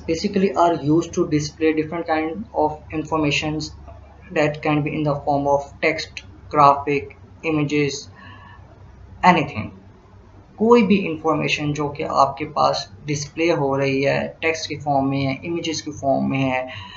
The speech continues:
चाहे वो मॉनिटर में है, चाहे आपके पास प्रिंटेड फॉर्म में आपके पास एक इन्फॉर्मेशन आ रही, पेपर में आ रही है, that is basically is done by output devices।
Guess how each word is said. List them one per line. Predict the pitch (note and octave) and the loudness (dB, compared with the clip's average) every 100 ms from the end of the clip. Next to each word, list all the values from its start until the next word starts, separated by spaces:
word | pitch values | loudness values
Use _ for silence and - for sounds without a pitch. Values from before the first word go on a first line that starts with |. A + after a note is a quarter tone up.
| - - | -16 -8
चाहे | E3 D#3 | 0 2
वो | D3+ D3+ | 4 2
मॉनिटर | C#3+ D3 D#3 E3+ D#3+ | 2 2 2 2 2
में | D3+ C#3 | 2 0
है, | C3+ | 0
चाहे | B2+ C3+ C3 | -2 -2 -2
आपके | B2+ C#3 | -2 -4
पास | - C3+ C3+ - | 0 0 0 -6
प्रिंटेड | E3+ E3 F3 - | -4 -2 -4 -4
फॉर्म | D#3 C#3+ | -2 0
में | C#3+ | 2
आपके | C3 - | 0 0
पास | - C3+ C3+ | -4 -2 -2
एक | - - | -8 -8
इन्फॉर्मेशन | D3 C#3+ C3+ C3 C3+ | -6 -4 -2 -2 -2
आ | C3+ | 0
रही, | B2+ C3+ | 0 -2
पेपर | C3 C3 - D3+ | -4 -4 0 0
में | C#3+ | 0
आ | C3 B2 | 0 0
रही | B2 B2 | -2 -4
है, | B2 - - - - - - | -6 -8 -16 -16 -18 -12 2
that | C#3 C#3 D3+ | 2 2 -2
is | D3+ - - - - - - C#3+ | -6 -6 -8 -12 -16 -20 -12 -4
basically | C#3 - C#3+ C#3 C#3+ C#3+ - - - | -4 -4 -4 -2 -2 -4 -12 -14 -6
is | C#3 C3+ C3+ | -6 -4 2
done | C3+ C#3 | 2 4
by | C3+ C3+ - | 0 0 2
output | C3+ - C#3+ - - | 0 0 -6 -8 -8
devices। | B2 A#2 G#2+ - - | -2 -2 -2 -6 -8